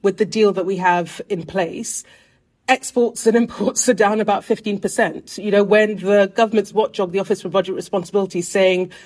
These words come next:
the long-term scarring impact of Brexit dwarfs the impact of the pandemic, things are quite bad. So the idea that we'd get into trade war with tariffs being hit, I mean, it would be against the E U interest either, so I don't think we'll end there.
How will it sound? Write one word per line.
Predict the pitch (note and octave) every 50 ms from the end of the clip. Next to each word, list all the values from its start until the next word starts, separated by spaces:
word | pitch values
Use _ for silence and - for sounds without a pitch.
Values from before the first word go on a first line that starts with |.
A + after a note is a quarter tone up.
| - _
the | - A3 G#3+
long-term | G#3+ A3 A3 A#3 A3 A3 - A3+ G#3 G3+ F#3+ F#3 F#3
scarring | F#3 - - G#3+ G3+ G3 G3 F#3
impact | G3 G3+ G3+ - G3 F3+ - -
of | G3+ D#3+
Brexit | D3 G3+ G3 F#3 E3+ - - F#3+ F#3 F#3 F3 _ - _ _ _ -
dwarfs | D3 F#3 F#3+ G#3+ A#3 A#3 G#3+ - - -
the | G#3 -
impact | G#3 G3+ G#3+ G3+ - -
of | G3+
the | F#3 F3+
pandemic, | - G3+ G3 G3 A3 A#3+ G#3 E3 - - - - - - _ _ _ _
things | _ - - D4 C#4+ D4
are | C#4
quite | C4 - - A#3+ - -
bad. | - D#4+ D#4+ G#3 F3 E3
So | - - - B3
the | A3+ C4+
idea | D4 C#4+ D4 C#4+ - D#4+ F#4 F#4+
that | F4 C4+
we'd | A#3 B3+ -
get | - C4 A3+
into | - G3+ - A3
trade | - - - - C4+ C#4+ D4 A#3+ -
war | D#3 F3 E3+ C3 C3+ D3+ B2 - - - - - _ _ -
with | - G3+ A3+ A3 A3+ A3 -
tariffs | - - - C#4+ C4 B3+ B3+ - - - -
being | - A#3+ A#3 A3+ G#3+
hit, | G#3 C4+ A#3+ -
I | A3+
mean, | A#3 A#3 A3+ -
it | - - - A3 B3 A#3+
would | A#3+ G3+
be | C4+ C4+ C4+ B3+ F#3+
against | G#3+ - C4 B3+ A#3+ A#3 - -
the | A#3 G#3 -
E | G#3+ G3+
U | G#3 G#3 G3+
interest | G#3 G3+ - F#3+ F3 - -
either, | G#3+ F#3 E3+
so | D#3+ - G3
I |
don't | F#3 A3+ A3+ A3
think | A3 G3+ F#3
we'll | F#3+ F#3 F#3+
end | F3 G3 F#3+ F#3+ F#3
there. | G#3+ F#3+ E3 - - -